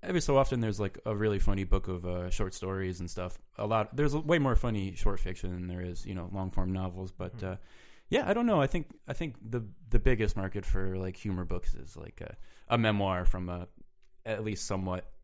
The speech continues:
Speaker 1: famous person.
Speaker 2: Right.
Speaker 1: Mm-hmm.
Speaker 2: It's funny 'cause, uh, I was thinking, like, G-, like, George Saunders, I don't know if
Speaker 1: Mm-hmm.
Speaker 2: you read him, but hi-, his short stories are often very funny.
Speaker 1: Yeah, he's very funny.
Speaker 2: Uh,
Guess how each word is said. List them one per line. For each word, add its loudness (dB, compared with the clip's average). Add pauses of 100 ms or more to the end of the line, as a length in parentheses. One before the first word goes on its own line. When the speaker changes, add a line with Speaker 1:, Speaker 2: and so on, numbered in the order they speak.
Speaker 1:
famous 0
person. 10 (100)
Speaker 2:
Right. -6 (100)
Speaker 1:
Mm-hmm. -2 (640)
Speaker 2:
It's -8
funny 2
'cause, 0
uh, -2 (140)
I 4
was 4
thinking, 0
like, -4
G-, -8
like, -2
George 2
Saunders, 0
I -10
don't 4
know 6
if 2
Speaker 1:
Mm-hmm. -4
Speaker 2:
you 0
read -2
him, -2
but -2
hi-, 4
his 4
short 0
stories 0
are 2
often -2
very -4
funny. -8
Speaker 1:
Yeah, 4
he's 0
very 2
funny. 0 (300)
Speaker 2:
Uh, -2